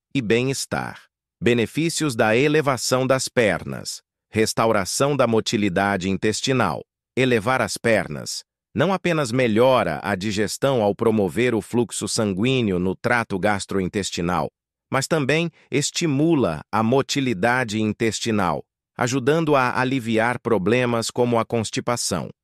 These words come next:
Este simples hábito diário pode reduzir a necessidade de medicamentos laxantes e melhorar a absorção de nutrientes vitais para o corpo. Eliminação da síndrome de inchaço.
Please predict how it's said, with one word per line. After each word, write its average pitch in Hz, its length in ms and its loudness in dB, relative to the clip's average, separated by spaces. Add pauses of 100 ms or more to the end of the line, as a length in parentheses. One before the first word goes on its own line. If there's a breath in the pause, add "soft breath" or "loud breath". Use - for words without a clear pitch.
(380)
Este 170 240 -2
simples 147 600 0
hábito 101 400 0
diário 95 560 0 (260)
pode 139 280 2
reduzir 135 500 0
a 135 60 2
necessidade 123 760 -2
de 107 120 -4
medicamentos 117 760 0
laxantes 113 800 0 (220 soft breath)
e 120 100 2
melhorar 147 600 2
a 135 100 0
absorção 123 720 0
de 131 140 0
nutrientes 120 720 0
vitais 123 560 -2
para 110 200 0
o 98 60 0
corpo. - 580 0 (220)
Eliminação 156 800 2
da 147 140 0
síndrome 147 560 2
de 120 120 -2
inchaço. 90 640 -2